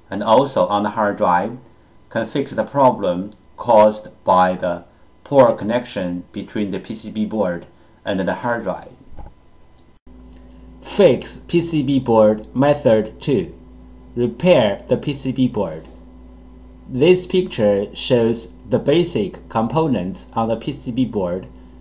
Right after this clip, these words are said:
and their functions. You may take this picture as a reference to fix your own P C B board. This picture shows other components on the P C B board.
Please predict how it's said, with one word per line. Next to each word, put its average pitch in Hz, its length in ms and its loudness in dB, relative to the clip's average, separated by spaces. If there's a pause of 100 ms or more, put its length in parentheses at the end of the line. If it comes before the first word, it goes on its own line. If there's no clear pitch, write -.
(160)
and 120 320 0
their 120 280 2
functions. 147 720 -2 (720)
You 143 140 2
may 143 160 4
take 139 340 -2
this - 240 0
picture 101 640 -4 (180)
as 117 180 0
a 117 100 2
reference 110 640 -2 (420)
to 139 140 -6
fix 135 440 0
your 117 280 2
own 135 240 2
P - 100 -10
C 123 240 -4
B 117 160 0
board. 101 400 -4 (1900)
This 147 300 0
picture 110 460 -4
shows 98 580 -4 (500)
other 131 300 2
components 104 840 -4 (160)
on 110 140 0
the 98 100 -2
P - 200 -8
C 120 120 -8
B 107 180 -4
board. 98 340 -4